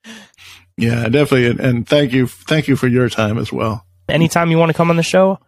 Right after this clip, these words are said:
Speaker 2: you're always welcome. And approaching the end of the show, I gotta do my, my little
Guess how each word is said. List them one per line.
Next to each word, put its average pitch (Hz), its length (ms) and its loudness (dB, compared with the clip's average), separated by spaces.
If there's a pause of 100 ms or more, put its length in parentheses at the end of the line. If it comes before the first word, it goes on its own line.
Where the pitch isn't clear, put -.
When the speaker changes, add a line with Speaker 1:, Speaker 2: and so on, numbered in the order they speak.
(200)
Speaker 2:
you're 127 200 -2
always 127 360 0
welcome. 104 380 -6 (100)
And 120 360 -2 (400)
approaching 247 380 0
the 143 120 2
end 143 100 0
of 120 40 -4
the 120 60 -4
show, 143 260 2
I 180 140 -4
gotta 202 160 2
do 180 140 0
my, 175 260 2 (320)
my 190 100 4
little 196 240 4